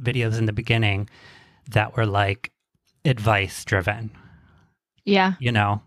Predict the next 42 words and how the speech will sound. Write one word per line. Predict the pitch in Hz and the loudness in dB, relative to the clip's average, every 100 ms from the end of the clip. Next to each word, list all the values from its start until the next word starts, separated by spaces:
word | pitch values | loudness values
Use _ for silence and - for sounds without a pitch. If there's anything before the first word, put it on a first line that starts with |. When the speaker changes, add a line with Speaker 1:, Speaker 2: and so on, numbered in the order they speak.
| _ - - - - | _ -20 -20 -20 -2
Speaker 2:
Yeah. | 202 196 | 2 4
Speaker 1:
So | 185 | 2
maybe | 110 107 | 2 2
they | 113 113 | 2 2
did. | 117 143 98 - - - - _ | 2 2 0 -12 -18 -20 -20 _
Speaker 2:
Yeah. | 196 185 170 _ 202 | -2 -2 -2 _ -2
Like, | 190 | -2
someone | - 196 185 | 0 2 2
was | 180 185 | 2 0
like, | 185 - - _ _ - | -2 -4 -20 _ _ -20
"Follow | - 262 277 269 | -2 0 2 0
this | 254 247 - - - | 0 -2 -6 -18 -20
sober | - 247 247 240 233 233 | -10 -4 -2 0 -2 -2
mama." | 220 233 214 180 180 - | -4 -2 -2 -2 -4 -4
And | 185 | -2
it | 170 | 2
wasn't | 185 190 | 2 2
Speaker 1:
Mm-hmm. | 170 117 113 98 | 0 0 0 -4
Speaker 2:
like, | 90 | 0
"Sober | 220 311 320 320 | 0 2 2 2
mamacita." | 302 294 285 320 - 180 165 | 0 0 -2 -2 0 0 0
It | |
was | 185 180 | -2 0
like, | 180 - | -2 -4
"Sober | - 202 185 | 0 2 2
mom." | 175 165 131 | 0 -2 -2
Speaker 1:
Mama. | 113 120 104 | -2 -2 -2
Speaker 2:
<laughs> | 208 | -6
I | |
was | 202 - | -6 -2
like, | 160 - | -2 -2
Speaker 1:
<laughs> | 185 | -4
Speaker 2:
I | 180 - 170 - 277 | -4 -6 -6 -2 0
was | 208 | 2
like, | 247 214 | 2 2
"Oh, | 220 233 202 196 - - _ _ _ _ - - | 0 0 -2 -6 -14 -20 _ _ _ _ -20 -4
just | 208 214 | 0 0
to | - | 0
Bubby." | 226 254 220 202 - | 2 4 4 0 -2
<laughs> | - - - 214 - - _ _ | -6 -4 -2 -4 -4 -12 _ _
Speaker 1:
Yeah, | 117 117 98 - | -8 -8 -10 -14
right. | 127 110 | -14 -14